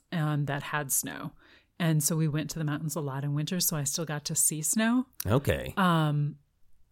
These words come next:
Speaker 1: and then, um, so when I lived in Iowa, there was still snow, but there wasn't as consistently snow.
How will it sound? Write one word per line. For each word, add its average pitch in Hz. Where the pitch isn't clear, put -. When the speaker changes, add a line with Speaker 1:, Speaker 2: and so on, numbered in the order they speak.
Speaker 1:
and 196
then, 190
um, 151
so -
when 202
I 202
lived 175
in 165
Iowa, 175
there 170
was 180
still 339
snow, 151
but 165
there 180
wasn't 175
as 156
consistently 175
snow. 135